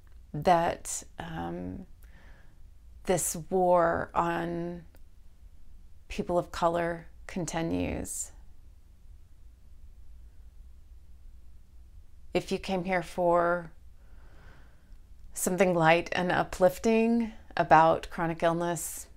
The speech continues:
you will not be getting that today. Um, I am recording this on the Monday after the weekend of riots,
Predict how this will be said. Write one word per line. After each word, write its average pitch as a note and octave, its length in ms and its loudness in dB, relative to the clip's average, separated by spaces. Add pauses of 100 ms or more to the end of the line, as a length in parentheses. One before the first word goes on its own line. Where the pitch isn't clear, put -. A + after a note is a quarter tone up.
(520)
you F3 160 0
will D#3+ 80 2
not D3+ 160 4
be - 80 -2
getting F3+ 300 0
that F#3+ 180 -2
today. G3+ 480 -2 (2500)
Um, E3 720 8 (1300)
I F3 200 12
am E3+ 160 6
recording E3 460 4
this E3+ 380 2
on D#3+ 720 0 (720)
the E3+ 100 0
Monday D#3 440 8
after D3+ 240 2
the D#3+ 120 2
weekend D#3+ 520 0
of D#3 280 0
riots, D#3 840 2